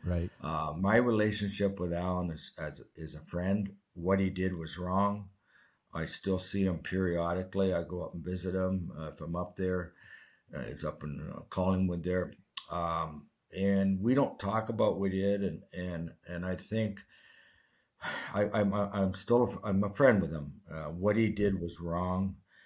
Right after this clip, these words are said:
Speaker 2: and I know he probably hurt a lot of players, uh, the way they feel about him. But, uh, you know, did he serve enough time? Did he serve his, I think he did. And,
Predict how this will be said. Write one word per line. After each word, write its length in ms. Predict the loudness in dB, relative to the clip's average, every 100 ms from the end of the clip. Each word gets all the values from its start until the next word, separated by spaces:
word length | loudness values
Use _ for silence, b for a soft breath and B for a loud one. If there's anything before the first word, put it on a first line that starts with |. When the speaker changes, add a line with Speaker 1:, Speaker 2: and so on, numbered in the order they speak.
| b
Speaker 2:
and 160 | -4 -2
I 100 | 0
know 260 | 2 2
he 160 | 4 2
probably 400 | 0 2 2 2
hurt 240 | 0 0
a 60 | 2
lot 220 | 2 2
of 100 | 0
players, 540 | 0 0 0 -2 -6 -10
uh, 240 | -10 -10 -12 -18 b b b b b -12
the 80 | -4
way 180 | 0 2
they 180 | 2
feel 320 | -2 2 4 4
about 320 | 4 4 4
him. 500 | 4 4 4 4 0
But, 360 | -4 -4 -4 -4
uh, 300 | 0 0 -2 -8
you 120 | -4
know, 340 | -2 -2 -4 -8 -6
did 160 | -4 0
he 100 | -2
serve 360 | 2 4 4
enough 300 | 4 4 2
time? 340 | 0 2 2 0
Did 120 | -4
he 60 |
serve 360 | -6 0 0 2
his, 280 | -2 -6 -14 _
I 120 | -2
think 240 | 0 -2 -4
he 60 |
did. 300 | -6 -2 -2
And, 240 | -2 -4